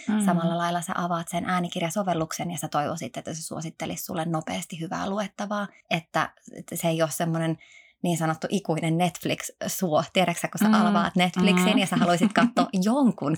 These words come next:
Speaker 2: kivan leffan. Ja sit
Speaker 1: Kyllä.
Speaker 2: sä oot kaksi tuntia surffannut sitä listaa, etkä sä oo vieläkään osannut päättää. Ja loppujen lopuksi sä et katso mitään.
Speaker 1: Joo, kyllä. Ja yksi, mikä on pakko vielä tässä mainita, niin on toi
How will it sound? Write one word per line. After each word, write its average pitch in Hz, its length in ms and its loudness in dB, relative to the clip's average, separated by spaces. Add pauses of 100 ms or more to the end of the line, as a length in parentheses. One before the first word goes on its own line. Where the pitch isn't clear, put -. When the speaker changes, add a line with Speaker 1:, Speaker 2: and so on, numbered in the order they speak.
Speaker 2:
kivan 170 480 2
leffan. 196 540 2
Ja 294 40 2 (340)
sit - 20 2
Speaker 1:
Kyllä. 170 140 2
Speaker 2:
sä 175 60 2
oot 233 100 2
kaksi 302 300 -6
tuntia 214 320 0
surffannut 196 480 0
sitä 180 240 -4
listaa, 202 500 -2 (260)
etkä 214 220 0
sä 208 80 2
oo 202 60 2
vieläkään 233 460 0
osannut 170 280 -2 (100)
päättää. 254 640 -2 (400)
Ja 226 80 2
loppujen 226 280 2
lopuksi - 220 -4
sä 196 60 0
et - 80 -8
katso 170 200 -4
mitään. - 540 -6 (260)
Speaker 1:
Joo, 180 320 -4 (140)
kyllä. 185 340 -4 (720)
Ja - 60 0
yksi, 196 220 0
mikä 170 160 0
on 156 60 0
pakko 165 260 -4
vielä 156 140 0
tässä 160 240 -4
mainita, 156 380 -4
niin 151 160 -4
on 151 100 -6
toi 156 340 -4